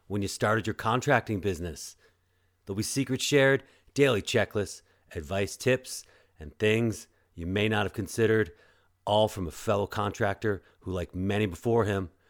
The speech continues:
has learned through trial by fire. The podcast will give you something to listen to and think about as you make your supply runs, drive to site visits, meet with clients, drive the kids to practice.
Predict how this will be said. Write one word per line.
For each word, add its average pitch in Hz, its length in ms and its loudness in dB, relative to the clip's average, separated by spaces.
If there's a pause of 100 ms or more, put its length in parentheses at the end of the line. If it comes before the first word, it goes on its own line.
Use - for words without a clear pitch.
(240)
has 85 220 -4
learned 110 400 2 (100)
through 90 120 -6
trial 104 420 2
by 87 120 -6
fire. 101 480 -2 (960)
The - 60 -20
podcast 117 540 2
will 110 80 -6
give 98 120 -2
you 87 60 -4
something 95 380 -4
to 90 80 -2
listen 113 300 -2
to 117 320 0
and 80 120 -12
think 131 200 0
about 98 420 -2 (320)
as 78 120 -8
you 85 60 -4
make 92 180 -2
your 87 120 -6
supply 113 420 0
runs, 117 400 0 (220)
drive 92 220 -4
to 73 60 -14
site 120 280 2
visits, 113 460 -2 (220)
meet 98 140 -6
with 80 160 -14
clients, 123 560 2 (600)
drive 98 220 -2
the - 60 -12
kids 110 240 -2
to - 60 -18
practice. 117 800 0